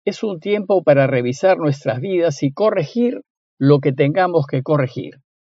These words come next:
Es un tiempo de conversión y de vuelta a Dios.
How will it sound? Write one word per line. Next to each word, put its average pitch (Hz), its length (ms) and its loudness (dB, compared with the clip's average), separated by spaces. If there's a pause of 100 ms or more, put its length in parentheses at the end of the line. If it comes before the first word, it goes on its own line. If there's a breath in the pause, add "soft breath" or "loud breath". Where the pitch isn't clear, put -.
(340)
Es 143 200 0
un 143 120 2
tiempo 131 320 0
de 120 100 0
conversión 139 760 -2
y 135 80 0
de 123 80 0
vuelta 139 320 0
a 127 40 0
Dios. 226 460 -6